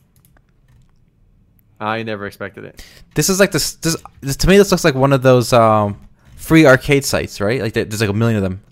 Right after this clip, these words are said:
Speaker 2: on the internet. But somehow, this sold for nine hundred and ninety million dollars. What are we doing with our lives?
Speaker 1: Uh, good question. Big Fish Games is minting money, guys. We gotta,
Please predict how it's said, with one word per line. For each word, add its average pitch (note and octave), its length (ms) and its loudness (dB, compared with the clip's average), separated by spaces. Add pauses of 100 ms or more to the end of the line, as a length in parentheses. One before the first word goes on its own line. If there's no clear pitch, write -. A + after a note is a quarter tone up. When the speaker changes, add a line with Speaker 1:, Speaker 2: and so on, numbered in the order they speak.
Speaker 2:
on G2+ 140 -4
the F#2 60 -6
internet. - 460 -10 (1300)
But C3 140 -2
somehow, D#3+ 480 4
this B2 140 -4
sold C3+ 240 0
for A#2 80 -2
nine A#2+ 300 2
hundred D3+ 220 -2
and A2 140 -2
ninety A2 300 -2
million G2 300 -2
dollars. F2 240 -6
What C3 160 2
are - 20 4
we E3 80 4
doing A#2+ 220 2
with G2+ 80 -4
our F#2 120 -2
lives? F#2 440 -8 (1800)
Speaker 1:
Uh, A2 380 -2 (320)
good E3+ 140 -8
question. B2+ 460 -8 (120)
Big E3 180 -8
Fish F3+ 200 -10
Games D#3 240 -10
is A2+ 80 -12
minting C3 300 -10
money, A2+ 220 -8
guys. G2+ 300 -6
We C#3 80 -14
gotta, E3 260 0